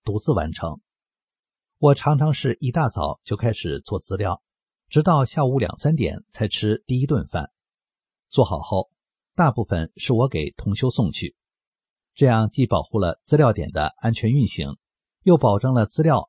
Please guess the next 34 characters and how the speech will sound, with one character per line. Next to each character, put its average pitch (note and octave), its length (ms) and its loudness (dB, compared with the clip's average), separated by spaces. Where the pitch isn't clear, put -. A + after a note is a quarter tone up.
畅 C3 200 -2
通 A#2+ 240 -2
无 A2 160 -4
阻 - 100 -6
的 C2 120 -8
供 A#2 240 2
应。 D2 180 -6
二 A2+ 180 0
十 - 100 -10
多 G#2 140 0
年 F#2+ 160 2
来， D2 260 -4
在 C3 240 2
师 - 200 -4
父 D3+ 120 -4
的 F2 120 -2
慈 - 240 -6
悲 C3+ 200 2
保 E2+ 200 -2
护 G2+ 200 -4
下， D#2+ 280 -6
我 C3+ 120 6
的 C3+ 160 6
资 - 160 -4
料 D#3+ 200 4
点 D2 380 -4
一 C#3 180 4
直 A2+ 140 0
安 D#3 220 2
全 D#2 440 -4
运 G#2 180 0
行 D#2 180 -8
至 F2 160 -6
今。 G2 300 -2